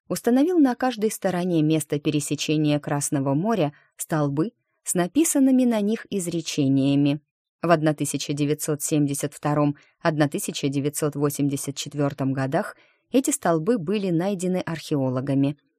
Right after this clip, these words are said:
Один из них упал в воду и затем был установлен израильскими военными на бетонное основание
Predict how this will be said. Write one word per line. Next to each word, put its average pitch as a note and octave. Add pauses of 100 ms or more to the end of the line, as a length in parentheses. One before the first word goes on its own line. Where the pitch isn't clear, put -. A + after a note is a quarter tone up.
(140)
Один D3+
из C#3
них G3+ (280)
упал A#3
в F#3+
воду C#3 (300)
и F3+
затем D#3
был D3+
установлен F3
израильскими D3+
военными D3 (240)
на G3+
бетонное B3
основание D3+